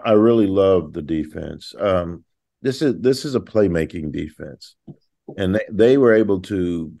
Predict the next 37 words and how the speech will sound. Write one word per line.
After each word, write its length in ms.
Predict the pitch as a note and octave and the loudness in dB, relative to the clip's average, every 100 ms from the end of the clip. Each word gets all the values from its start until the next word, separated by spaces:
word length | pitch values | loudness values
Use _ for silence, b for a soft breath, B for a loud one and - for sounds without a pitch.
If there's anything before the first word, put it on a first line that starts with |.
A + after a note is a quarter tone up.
| _ | _
they're 180 | G#2 B2 | -2 0
able 200 | C3 B2 | 2 2
to 60 | |
get 200 | B2 A2 | 0 -2
sacks, 420 | A2 - G#2+ G#2 - | -2 -2 0 -2 -4
they're 160 | A#2+ | -4
able 140 | B2 A#2+ | -4 -4
to 80 | |
get 220 | G2+ G2+ F#2+ | -4 -6 -6
takeaways. 720 | G#2 F#2+ G2+ F#2 F#2+ G2 F#2+ | -6 -4 -2 -2 0 -2 -8
The 60 | - | -20
quarterback's 800 | _ D#3+ E3 A2+ F2 F2 F#2 - _ | _ -6 -4 -4 -2 -4 -6 -20 _
playing 320 | _ G#2+ G2 F#2 | _ -10 -8 -6
great. 280 | F#2 F2+ - b b _ - | -4 -4 -8 b b _ -12
John 280 | A2 F3+ C#4 | 0 2 4
A. 140 | A3 | 2
Barron, 640 | F#2 D#2+ A2 B2+ E2 D2+ - _ F#2 - _ _ _ _ _ _ | 0 2 2 2 0 -8 -18 _ -20 -20 _ _ _ _ _ _
if 120 | - | -16
he's 240 | - G#3+ C4 | -6 -6 0
not 200 | G#3+ - | 0 0
careful, 420 | A#2 B2+ - F#2+ | 2 2 2 -4
he's 160 | B2 G3+ | -4 -4
gonna 220 | C#3 F#2+ | -4 -2
get 160 | F2 | -2
some 160 | F#2 F2 | -4 0
All-American 580 | F2 D2+ E2+ F2+ E2+ D#2+ | 0 0 0 -2 -4 -16
votes. 400 | A1 G#1+ _ _ _ _ | -18 -20 _ _ _ _
I 100 | C3+ | -4
mean, 400 | C3 F#2 F2+ - _ _ _ _ _ - | -4 -4 -8 -16 _ _ _ _ _ -6
I 80 | C#3+ | -2
mean, 100 | C3 | 2
he 240 | D3+ G#3+ | 2 2
is 220 | G3 G#2+ F2+ | 2 2 -2
a, 560 | G#2 F#2 F2 - F2 | -4 -4 -6 -8 -4
a 120 | G#2 F#2+ | -2 -2
bully 540 | E2+ G#2 F3 F#3 F3 | -2 4 6 6 4
tackler. 760 | - D#3+ D#3 D#3 D#3 C#3+ C#3 | 0 -2 -2 -2 -2 -2 -4